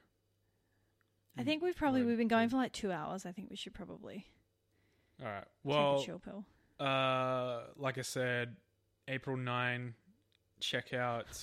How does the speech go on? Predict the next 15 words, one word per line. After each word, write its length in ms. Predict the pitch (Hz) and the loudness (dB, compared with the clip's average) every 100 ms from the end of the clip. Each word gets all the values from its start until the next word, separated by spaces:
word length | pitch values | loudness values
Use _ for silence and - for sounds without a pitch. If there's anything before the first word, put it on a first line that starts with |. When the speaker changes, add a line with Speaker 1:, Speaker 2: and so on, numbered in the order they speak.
| - - _ _ _ _ | -12 -14 _ _ _ _
Speaker 1:
You're 80 | - | -6
Speaker 2:
um, 240 | 117 226 214 | -2 0 6
Speaker 1:
going 220 | 226 214 | 6 6
for 100 | 208 | 2
the 80 | 190 | -2
plug 240 | - 185 | 0 0
anyway? 280 | 175 170 196 | 0 -2 -2
Speaker 2:
I'm 120 | 269 | -2
going 120 | 131 | -2
for 80 | 127 | -4
the 40 | 120 | -6
plug 240 | - 113 | -4 -4
anyway. 300 | 110 110 104 104 _ _ _ _ _ _ _ _ | -4 -6 -8 -12 _ _ _ _ _ _ _ _
April 260 | 135 131 143 | -4 -2 -2
ninth, 480 | 135 131 135 135 | 2 4 2 -2